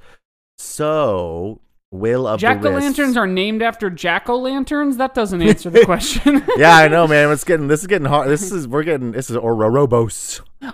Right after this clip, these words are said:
Speaker 2: Oh, yeah,
Speaker 1: Ouroboros.
Speaker 2: M C Hammer. His name comes from the tool, the hammer. <laughs>
Speaker 1: The hammer.
Speaker 2: I, yeah, but what,
Speaker 1: <laughs>
Speaker 2: how did we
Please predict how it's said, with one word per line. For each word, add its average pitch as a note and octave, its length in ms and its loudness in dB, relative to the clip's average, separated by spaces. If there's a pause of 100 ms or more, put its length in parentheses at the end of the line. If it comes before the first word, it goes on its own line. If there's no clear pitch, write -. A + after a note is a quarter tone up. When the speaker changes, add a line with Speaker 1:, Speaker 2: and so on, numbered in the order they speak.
Speaker 2:
Oh, A#3+ 160 4
yeah, C4 180 6
Speaker 1:
Ouroboros. G3+ 200 2
Speaker 2:
M A3+ 120 0
C A3+ 280 -6
Hammer. F#3 520 -8
His G#3 220 -8
name C4 260 -4
comes A#3 260 -8
from G#3+ 280 -8
the F#3 80 -6
tool, G#3 580 -6
the D#3+ 160 -6
hammer. D#3+ 680 -8
<laughs> - 60 -10
Speaker 1:
The A2 240 -4
hammer. B2 360 -2
Speaker 2:
I, B3+ 180 -2
yeah, B3 300 -4
but A#3 220 -4
what, A#3+ 200 -2
Speaker 1:
<laughs> - 640 -2
Speaker 2:
how C4 140 0
did B3 200 -6
we A#3 300 -10